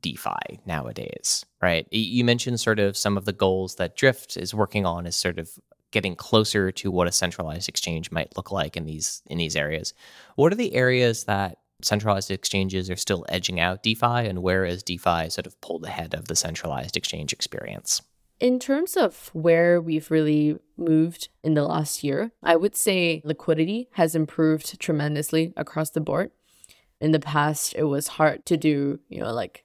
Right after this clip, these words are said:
Speaker 2: a ten K trade on, on any layer two. Today,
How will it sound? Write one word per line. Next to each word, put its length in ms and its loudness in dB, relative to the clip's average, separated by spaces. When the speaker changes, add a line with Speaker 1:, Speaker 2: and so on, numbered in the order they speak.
Speaker 2:
a 80 -10
ten 300 0
K 500 0
trade 460 -4
on, 200 -4
on 140 0
any 360 -2
layer 220 0
two. 260 -4
Today, 500 0